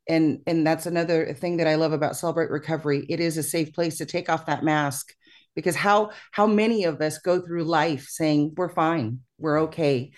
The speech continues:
but really on the inside, we're not. Um, and so with Celebrate Recovery, you can take that mask off and get real with it. And the wonderful thing is normally you find yourself in a room filled with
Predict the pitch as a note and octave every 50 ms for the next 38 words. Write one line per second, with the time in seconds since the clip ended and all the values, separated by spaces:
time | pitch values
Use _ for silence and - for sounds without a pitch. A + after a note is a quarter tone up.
0 | - - _ _ _ - - - D#3+ D#3+ D#3+ D#3+ D#3 D3+ C#3 C#3+ C#3+ C#3 C#3+ C#3+
1 | C#3+ C#3 - D#3+ D3 D3 C#3+ C3 C3+ C3+ C3 C3+ C3+ C3 C3+ D3 F3+ - - -
2 | - _ - - - - - _ _ D3+ D#3 D3+ C#3+ C#3 C3 - D3 C#3+ D3 E3+
3 | D#3 D3+ D#3 D#3 - E3+ E3 E3 F3 D#3+ C3 - - - F3+ F3 E3+ G3+ F#3 E3+
4 | - D#3 D3+ - E3+ D#3+ - D3+ C#3 C3 D#3 E3 E3 F#3+ G3+ G3 - - F#3+ F3+
5 | F3+ F3+ F3+ F3+ - - - - _ _ - E3 E3 D3+ E3+ - C3+ D#3 F3+ G3
6 | G3+ G#3 - E3 D3+ C#3+ D3 D#3+ D#3 - - _ _ _ E3 D#3 D#3 D3+ - -
7 | - - D#3 E3+ D#3+ D#3+ G#3 A#3+ D4 C#4 B3+ - E3+ D#3 - E3 D#3 D#3+ D#3+ D#3+
8 | D3+ D3 E3 E3 F3+ G3+ G#3+ G3+ F#3 F3+ E3+ E3 E3 - - - _ _ _ -
9 | D#3+ D#3 D#3+ F3 F3 F#3+ G3 F#3+ E3 - - D#3+ D#3 E3 E3 E3 D#3+ D3+ E3 F3
10 | F#3 F#3+ - F3+ F3 E3 - E3 E3 D3+ D#3+ -